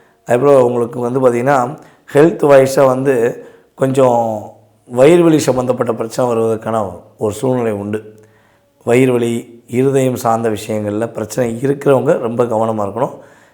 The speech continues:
இல்லைன்னா, சின்ன சின்ன அழுத்தம் வருது, வயிறு சம்மந்தப்பட்ட பிரச்சனை, ஏதாவது சின்ன அழுத்தம் வருதுன்னா, தயவுசெய்து பக்கத்துல இருக்க நல்ல மருத்துவரை பார்த்து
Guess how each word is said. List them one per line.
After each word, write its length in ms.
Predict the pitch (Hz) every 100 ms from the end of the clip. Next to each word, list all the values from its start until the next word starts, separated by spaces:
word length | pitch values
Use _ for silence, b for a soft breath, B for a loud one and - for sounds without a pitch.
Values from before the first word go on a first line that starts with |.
| b
இல்லைன்னா, 440 | 127 131 147 214 -
சின்ன 260 | - 147 143
சின்ன 240 | 147 135
அழுத்தம் 380 | 127 135 139 123
வருது, 440 | 117 117 113 107
வயிறு 240 | 107 120 120
சம்மந்தப்பட்ட 520 | 123 117 113 107 104
பிரச்சனை, 400 | 104 - 113 107
ஏதாவது 280 | 113 120 -
சின்ன 320 | 123 131 131
அழுத்தம் 380 | 107 104 120 104
வருதுன்னா, 380 | 92 110 180 b b b b b _ -
தயவுசெய்து 760 | 120 151 151 135 139 214 -
பக்கத்துல 280 | 123 123 127
இருக்க 220 | 120 113
நல்ல 300 | 113 117 123
மருத்துவரை 460 | 127 110 - 123 113
பார்த்து 560 | 107 104 131 208 -